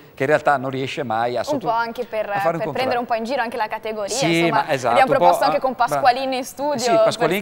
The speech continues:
Speaker 2: scherzare.
Speaker 1: peraltro si è divertito molto e, e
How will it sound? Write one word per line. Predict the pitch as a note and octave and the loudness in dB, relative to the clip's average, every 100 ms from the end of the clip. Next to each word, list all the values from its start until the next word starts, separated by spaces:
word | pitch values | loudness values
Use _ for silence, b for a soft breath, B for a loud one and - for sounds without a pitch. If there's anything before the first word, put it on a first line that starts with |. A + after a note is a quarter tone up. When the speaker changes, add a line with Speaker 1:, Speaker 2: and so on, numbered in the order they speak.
| F#3+ | 0
Speaker 2:
scherzare. | |
Speaker 1:
peraltro | D#3+ C#3+ D#3+ C#3+ | 2 4 4 2
si | B2 C3 | -4 -6
è | |
divertito | B2 B2 A#2 A#2+ F#3+ | -6 -8 -10 -12 -10
molto | A#2 A2+ A#2+ E3 C3+ | -8 -10 -10 -8 -6
e, | A2 G#2+ G#2 G2 F#2+ G2 B B B | -4 -4 -6 -8 -12 -16 B B B
e | - C#3 | -10 -10